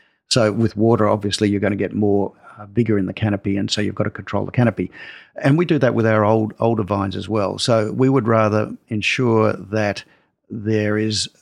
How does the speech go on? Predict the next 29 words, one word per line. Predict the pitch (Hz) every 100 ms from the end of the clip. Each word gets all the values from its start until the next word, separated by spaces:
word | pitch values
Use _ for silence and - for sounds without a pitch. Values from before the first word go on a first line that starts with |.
| _ _
moisture | 110 123 135 - 117
in | 107
the |
soil | 101 - 120 107 107 -
at | 110
the | -
critical | - - - 139 139 120
times | - - 113 110 107 104 -
when | 110 101
the |
vines | 95 104 104 101 98 90
need | 110 117
it, | 131 - _ _ _ -
the | -
critical | - 98
times | 98 101 104
being | 98 98
budburst, | 95 107 101 110 107 - - _ _ _
uh, | 95 90
at | - - _
flowering | - 110 110 104 95
and | 95
set, | - 147 170 - _
and | 101
at | 101
veraison. | 101 104 104 104 95 90
Veraison | 98 104 107 101 101
is | 101
where, | 104 101